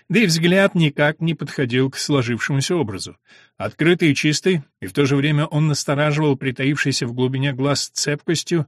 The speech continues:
и пристальным вниманием. Словно пытался заглянуть человек в душу. Мне не нужно было его представлять. Григорий Распутин. Он протянул руку, я пожал её. «Силён», протянул царский любимец, разглядывая меня. «Наслышан о том,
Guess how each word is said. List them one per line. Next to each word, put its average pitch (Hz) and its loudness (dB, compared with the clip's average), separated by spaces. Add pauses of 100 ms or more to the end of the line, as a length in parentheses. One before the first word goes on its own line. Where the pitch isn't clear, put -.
(120)
и 139 -2
пристальным 123 -4
вниманием. 110 -8 (380)
Словно 214 4
пытался 165 4
заглянуть 156 0
человек 147 -2
в 123 -8
душу. 143 -4 (380)
Мне 160 4
не 156 2
нужно 113 0
было 107 -4
его 107 -4
представлять. 107 -6 (420)
Григорий 156 2
Распутин. 120 -6 (560)
Он 220 2
протянул 233 2
руку, 202 2
я 123 -2
пожал 127 -2
её. 110 -6 (480)
«Силён», 107 -2
протянул 104 -6
царский 104 -4
любимец, 107 -4
разглядывая 107 -8
меня. 101 -8 (580)
«Наслышан 175 2
о 170 2
том, 165 2